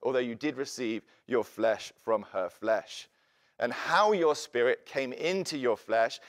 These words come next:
that moment of its coming, is still a total mystery to all of us.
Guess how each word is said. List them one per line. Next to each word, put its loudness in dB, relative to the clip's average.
that 4
moment 4
of 0
its -4
coming, -8
is -2
still 4
a 2
total -4
mystery -6
to -14
all 0
of 0
us. -8